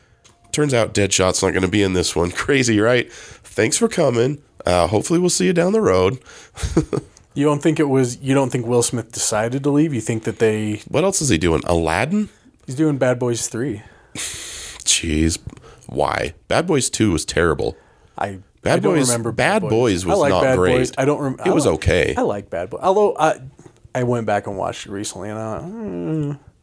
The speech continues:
Speaker 2: I'd have to watch Bad Boys Two again.
Speaker 1: Men in Black has moved on without him.
Speaker 2: Look, man, we don't,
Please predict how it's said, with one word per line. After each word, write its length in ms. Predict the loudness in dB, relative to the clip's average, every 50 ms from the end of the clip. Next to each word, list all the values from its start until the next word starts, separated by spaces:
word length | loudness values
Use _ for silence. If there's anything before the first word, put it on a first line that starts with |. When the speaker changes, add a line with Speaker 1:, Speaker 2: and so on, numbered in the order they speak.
| -6
Speaker 2:
I'd 100 | -2 -2
have 140 | -2 -2 -2
to 60 | -2
watch 220 | -4 -4 -4 -6 -8
Bad 220 | -6 -6 -6 -6
Boys 240 | -8 -8 -10 -10 -10
Two 140 | -12 -12 -12
again. 360 | -12 -10 -10 -10 -10 -10 -12 -14 -16 _
Speaker 1:
Men 240 | -6 -2 0 2 2
in 100 | 2 0 0
Black 300 | 2 2 2 2 2 0
has 140 | 0 0
moved 260 | 2 0 0 2 2 2
on 180 | 4 4 2
without 360 | 2 0 0 2 2 2 2
him. 200 | 2 0 -2 -2 -2
Speaker 2:
Look, 160 | -4 -4 -2
man, 220 | -2 -2 -2 0 0
we 100 | 0 0
don't, 220 | 2 0 0 2